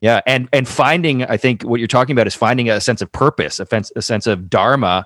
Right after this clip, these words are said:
and then uh, expressing your unique creative gifts into the world, 'cause each of us has something to contribute, and it's incredibly powerful and needed. And so, you know, doing the work to uncover what your purpose is, what your dharma is, and then creatively expressing it into the world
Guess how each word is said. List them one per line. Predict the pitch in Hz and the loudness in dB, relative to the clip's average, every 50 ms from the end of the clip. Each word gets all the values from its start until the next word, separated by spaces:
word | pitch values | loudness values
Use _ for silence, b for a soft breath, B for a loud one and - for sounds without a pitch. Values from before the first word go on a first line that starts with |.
| B B B B B B - - | B B B B B B -2 0
and | 127 120 117 | 0 2 4
then | 117 113 113 110 110 107 104 b b b b b b | 4 2 2 2 0 -4 -6 b b b b b b
uh, | 104 107 - - | 0 0 2 0
expressing | 131 - - - - - 151 143 143 - 143 131 117 | -2 -2 -2 -4 0 2 2 2 2 0 -2 -2 0
your | 110 120 127 135 143 143 143 | 2 2 4 4 4 4 2
unique | 127 113 131 131 123 120 123 135 139 131 - | 2 0 0 0 0 0 0 0 -2 -2 -2
creative | - - 123 127 127 127 127 123 117 98 92 | -4 -2 0 2 2 2 2 2 0 -2 0
gifts | 90 139 135 117 - - - - | 0 2 2 2 0 -2 -6 -4
into | - 123 123 - 107 | -4 -4 -4 -4 -4
the | 101 107 | -4 -2
world, | 98 113 135 127 104 - | 0 2 2 2 0 0
'cause | 117 98 - - | -4 -6 -4 -2
each | 151 160 - 165 | -4 -2 0 2
of | 131 | 2
us | 127 110 - | 2 0 0
has | - 120 117 110 | 2 0 0 2
something | - 131 113 - 110 104 95 | 0 -2 0 0 -2 -2 -2
to | - 98 | -4 -6
contribute, | - 92 85 - 151 156 139 107 82 - _ B B B B B - | -8 -6 -4 0 0 0 0 0 -6 -6 _ B B B B B -4
and | 104 107 | -2 -2
it's | - - | -2 -2
incredibly | 123 110 - - 143 143 147 139 104 131 120 | -4 -2 -2 0 0 2 2 2 0 0 0
powerful | - 120 120 120 117 - 117 98 - - | 2 2 2 2 2 0 -2 -4 -2 0
and | 139 151 151 143 123 117 117 | 0 0 0 0 -2 -2 0
needed. | 135 190 220 190 123 90 76 - - b b b b b b b - | 0 2 0 0 0 -4 -6 -10 -16 b b b b b b b -6
And | 107 110 - | -6 -4 -2
so, | - 131 120 117 113 113 110 110 - | -2 0 0 0 0 0 -2 -4 -4
you | 123 | -2
know, | 117 117 113 | -2 -2 -2
doing | 110 95 - 139 139 156 165 156 | -2 -2 0 0 2 2 0 0
the | 127 135 | 0 0
work | 120 127 135 131 123 - | 0 2 0 0 -2 -2
to | - 123 113 107 | -2 0 0 0
uncover | 107 107 - 127 117 107 110 | 0 0 0 -2 0 0 0
what | 101 98 113 113 - | 0 2 0 0 2
your | 113 113 120 127 | 2 2 2 2
purpose | 123 - 135 127 - 117 - - | 2 0 -2 0 0 -2 -2 -2
is, | 110 98 | -2 -2
what | 98 107 113 - | 0 -2 -2 0
your | 110 110 113 | 0 0 2
dharma | 107 117 113 113 110 110 | 2 2 2 2 0 -2
is, | 110 - 101 101 101 92 104 | -2 -2 -2 -2 -2 -2 -4
and | 104 98 | -4 -2
then | 98 101 95 | -2 -2 -2
creatively | - - - 101 110 117 120 127 117 117 120 110 | -4 -6 -4 0 2 2 2 2 0 0 -2 -2
expressing | 98 - - - 113 104 - 101 98 | -4 -4 -2 0 0 0 0 -2 -4
it | 98 95 | -2 -2
into | 98 92 - | -4 -4 -6
the | 95 95 | -6 -6
world | 92 92 104 104 98 92 92 - | -2 0 2 2 2 2 0 -4